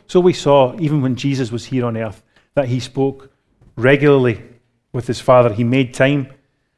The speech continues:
for his Father, and, and they, they spoke intentionally with no barrier of sin in between them.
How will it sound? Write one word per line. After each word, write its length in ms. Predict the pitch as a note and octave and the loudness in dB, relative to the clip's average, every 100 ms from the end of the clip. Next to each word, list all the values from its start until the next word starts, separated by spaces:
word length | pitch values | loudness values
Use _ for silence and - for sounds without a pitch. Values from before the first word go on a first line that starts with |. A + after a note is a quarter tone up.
| _ | _
for 120 | - | -6
his 140 | A#2+ - | -4 0
Father, 340 | C3 B2+ B2+ | 2 4 2
and, 120 | B2+ | 0
and 160 | B2+ B2 | -4 -4
they, 80 | A2+ | -4
they 260 | - B2 | -6 -10
spoke 360 | - - C#3 C3+ | -8 -4 -2 -2
intentionally 720 | A#2+ - B2+ B2 - A#2+ G#2 - _ _ _ - | -10 -4 -4 -4 -8 -8 -8 -12 _ _ _ -8
with 180 | B2+ C3 | -6 -2
no 220 | C3+ C#3+ | 0 2
barrier 380 | B2 B2+ B2+ A2+ | 2 4 2 0
of 100 | - | -4
sin 260 | - A#2 | -6 -4
in 120 | A2+ | -4
between 320 | A2 G#2+ A2+ G#2+ | -6 -8 -8 -8
them. 240 | G2+ _ | -10 _